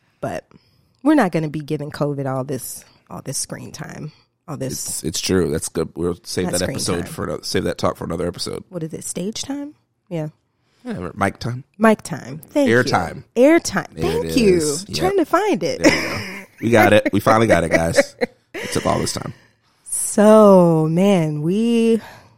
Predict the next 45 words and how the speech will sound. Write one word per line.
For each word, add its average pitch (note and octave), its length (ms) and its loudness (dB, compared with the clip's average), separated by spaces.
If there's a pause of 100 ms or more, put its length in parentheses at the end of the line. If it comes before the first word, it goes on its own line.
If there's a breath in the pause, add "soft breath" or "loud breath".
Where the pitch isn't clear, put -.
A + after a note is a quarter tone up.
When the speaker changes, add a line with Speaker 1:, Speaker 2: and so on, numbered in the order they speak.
(460 loud breath)
Speaker 1:
are E3+ 120 2
not F3+ 260 0
starting F#3+ 420 0
off F#3 240 2
light E3+ 280 0
and F3 120 -6
flu-, F3 220 -2
Speaker 2:
We - 100 -12
Speaker 1:
fluffy F#3+ 360 2
today. D3 240 0
Speaker 2:
stepped C#3 260 4
in C#3 100 6
it D#3 120 2
in C#3 40 -4
this D#3 200 0
episode, F2+ 420 0
that's F2+ 220 -2
for - 120 -12
sure. - 280 -4 (240)
Speaker 1:
<laughs> - 100 4
Speaker 2:
Not - 640 -4
Speaker 1:
No, F4 240 8
I F#4+ 60 0
hope G4+ 180 2
it A#3+ 80 0
won't F3+ 180 2
be D#3+ 80 0
too D#3+ 220 0
heavy. D3+ 480 -2 (180)
Speaker 2:
<laughs> - 140 -14
Speaker 1:
I - 100 0
mean, F#4+ 200 6
this A4+ 200 4
is G4 140 6
something B3+ 380 0
I've F#3+ 100 2
been F#3 160 0
thinking F3+ 400 -2
about D3+ 500 -2
a D3+ 120 -6
lot, D3 720 -6 (220)
um, D3+ 640 -2 (640)
you F3+ 120 0
know, D3+ 120 0
just - 460 -2